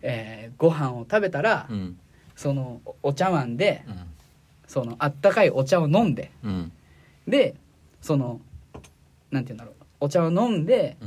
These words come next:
Speaker 2: ん。
Speaker 1: そこで除菌、除菌っていうか、まあ、菌を殺して、
Speaker 2: うん。
Speaker 1: で、その、まあ、現代っていうか、まあ、今だったらそのお茶碗をこう、毎回毎回洗うんだけど、
Speaker 2: うん。
Speaker 1: 昔はこの机の下に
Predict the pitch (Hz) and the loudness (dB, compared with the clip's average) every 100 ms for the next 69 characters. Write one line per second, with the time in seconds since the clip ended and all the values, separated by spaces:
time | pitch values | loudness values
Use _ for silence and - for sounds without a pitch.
0 | 95 - 151 214 160 156 151 214 - 147 | -12 -4 4 4 4 0 0 -4 -4 -4
1 | 143 151 202 127 107 - - 262 180 117 | -2 -2 -4 -4 -6 -12 -2 0 2 0
2 | 131 131 135 - 196 - - 92 87 - | -2 -2 -2 0 -2 -2 -12 -12 -12 -18
3 | _ _ _ _ _ _ - 165 196 175 | _ _ _ _ _ _ -4 2 2 0
4 | - - - 190 185 175 - _ _ 175 | -12 -20 -6 0 0 0 -8 _ _ -18
5 | - 175 135 131 240 240 151 120 - 120 | -4 -2 0 6 6 6 2 0 -2 -8
6 | 117 117 196 220 156 131 - 185 - 151 | -8 -4 2 4 4 2 0 0 2 4
7 | 143 143 147 185 139 110 - 117 131 165 | 2 0 2 4 4 -2 -8 -6 -2 -2
8 | 165 170 160 170 170 156 - 143 175 196 | 0 -2 0 0 2 0 2 2 2 2
9 | 123 110 120 - 139 127 95 90 87 - | -4 -6 2 2 2 -6 -8 -10 -14 -4
10 | 165 170 277 330 403 - - - - - | 0 0 0 2 2 2 -4 -10 -8 -8
11 | - - 294 202 - 302 196 - | -8 -2 2 2 0 0 -2 -6